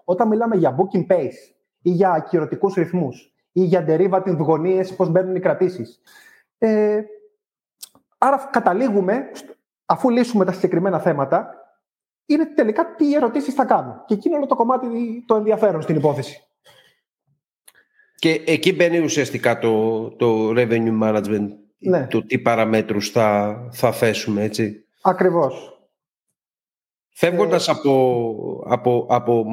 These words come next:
Speaker 2: management πλέον, από revenue management, γιατί αυτό είναι το ένα σκέλος της, ε, της δουλειάς μας, ε, και πολύ σωστά μίλησες και είπες ότι δεν έχει σημασία μόνο το revenue που θα βγάλουμε, αλλά και το τι κόστη θα τρέξουν από πίσω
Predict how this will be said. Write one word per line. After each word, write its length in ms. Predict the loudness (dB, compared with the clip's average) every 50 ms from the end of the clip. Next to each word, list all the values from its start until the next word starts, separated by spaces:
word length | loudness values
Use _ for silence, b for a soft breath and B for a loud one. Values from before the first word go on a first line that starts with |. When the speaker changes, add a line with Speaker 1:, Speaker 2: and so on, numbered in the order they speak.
| 0 0
Speaker 2:
management 480 | 0 0 0 -2 -2 -2 -2 -2 -2 -2
πλέον, 260 | -2 -2 -2 0 0
από 200 | -2 0 0 0 2
revenue 420 | 2 0 0 0 0 0 0 0 0
management, 440 | 0 0 0 -2 -2 -2 -4 -2 -2
γιατί 240 | -2 -2 0 0 0
αυτό 180 | 0 0 0
είναι 180 | 0 0 0 0
το 480 | 0 0 0 0 0 0 -2 -4 -6 -2
ένα 320 | 0 2 2 2 2 0
σκέλος 680 | 0 -2 -4 -6 -2 2 2 2 2 2 -2 -2 -4 -2
της, 420 | -2 0 0 0 -2 -4 -2 0
ε, 420 | 0 0 0 -2 -4 -6 -8 -10 -12 -14 -18 -20 _ _ _ _ _ _ _ _
της 180 | -4 -2 -2 0
δουλειάς 360 | 0 2 2 4 2 2 2
μας, 340 | 0 -2 -2 -4 -8 -14 B B -20 B B B B B B -2
ε, 520 | 0 2 4 4 4 2 2 0 -2 -4 -6 -8 -12 -12 -8 -6
και 120 | -4 -2
πολύ 180 | 0 0 0 0
σωστά 320 | 0 0 -2 0 0 2
μίλησες 440 | 2 2 0 0 -2 -4 -4 -4 -2
και 160 | 0 2 2
είπες 280 | 2 2 0 -2 0 -2
ότι 640 | -2 -2 0 0 0 2 2 0 0 -2 -4 -6 -10 -16 _ _ -20 -20 -20 -16 -6 -2
δεν 160 | 0 2 2
έχει 160 | 0 0 -2
σημασία 480 | -4 -2 0 0 0 0 0 0 0 2
μόνο 280 | 2 0 0 -2 -2
το 120 | 0 0 2
revenue 400 | 2 2 2 0 0 -2 -2 -6
που 100 | -6 -6
θα 120 | -4 -4 -2
βγάλουμε, 480 | 0 2 2 2 0 -2 -2 -2 -2
αλλά 260 | 0 0 0 0 -2 -4
και 200 | -4 -4 -6 -4
το 160 | -4 -6 -8
τι 120 | -6 -8
κόστη 460 | -4 0 0 0 0 0 -2 -2 -4
θα 180 | -2 -2 -4 -4
τρέξουν 420 | 0 0 0 0 -2 -2 -2 -2
από 200 | -2 0 -2 -6
πίσω 420 | -4 -2 -2 -2 -2 -2 -4 -6